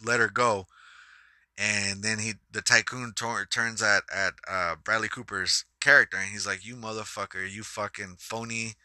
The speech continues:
motherfucker." And he slapped the shit out, the guy, the tycoon slaps the shit out of Molly, and that set off Bradley Cooper. He punched the fuck out of that tycoon so much that his fucking nose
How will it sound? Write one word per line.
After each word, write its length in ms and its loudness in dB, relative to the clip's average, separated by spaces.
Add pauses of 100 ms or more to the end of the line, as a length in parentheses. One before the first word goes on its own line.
(440)
motherfucker." 720 -2
And 360 -2
he 260 -10
slapped 380 6
the 60 2
shit 240 6
out, 180 6 (120)
the 100 -6
guy, 260 2 (160)
the 100 -12
tycoon 420 2
slaps 280 4
the 80 -2
shit 220 2
out 140 0
of 80 -6
Molly, 480 -2 (680)
and 160 -2
that 160 8
set 280 8
off 240 4
Bradley 360 0
Cooper. 480 -10 (320)
He 220 -2
punched 420 2
the 160 -6
fuck 480 4 (120)
out 200 6
of 80 0
that 200 2
tycoon 520 -2
so 480 8
much 560 2 (600)
that 200 8
his 180 4
fucking 480 2
nose 600 2